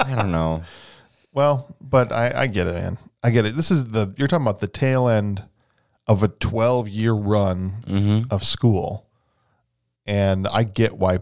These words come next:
Speaker 2: students get to this point, because usually by their junior year, you've done the majority of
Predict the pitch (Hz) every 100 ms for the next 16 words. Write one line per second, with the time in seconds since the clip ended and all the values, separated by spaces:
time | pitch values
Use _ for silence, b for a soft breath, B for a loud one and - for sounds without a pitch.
0 | - _ _ - - 98 95 101 98 92
1 | - 92 90 _ _ _ - 117 131 135
2 | 262 339 131 110 107 104 110 117 107 104
3 | 101 98 107 104 98 95 95 90 101 95
4 | 92 90 85 85 90 98